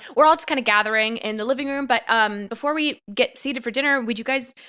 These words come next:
want a drink? We have, uh, water, we have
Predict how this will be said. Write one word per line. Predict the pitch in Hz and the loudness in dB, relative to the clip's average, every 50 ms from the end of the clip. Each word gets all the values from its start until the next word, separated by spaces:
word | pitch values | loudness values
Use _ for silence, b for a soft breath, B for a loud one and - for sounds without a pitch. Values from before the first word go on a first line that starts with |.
| B B | B B
want | 247 226 214 | -2 -2 -2
a | 208 | -2
drink? | - 302 381 427 415 415 415 - | -2 -2 0 0 0 0 -2 -2
We | - 254 226 | -4 -4 -4
have, | 208 208 202 196 196 190 185 180 - | 0 0 2 2 2 2 0 -2 -4
uh, | - 185 175 170 170 160 226 | -4 -4 -2 -2 -4 -2 2
water, | 349 392 370 381 370 359 359 349 349 B B B B | 4 6 6 8 6 6 6 4 2 B B B B
we | 208 190 175 160 | -12 -12 -12 -6
have | 170 185 180 180 185 180 - | -2 0 0 0 0 -2 -6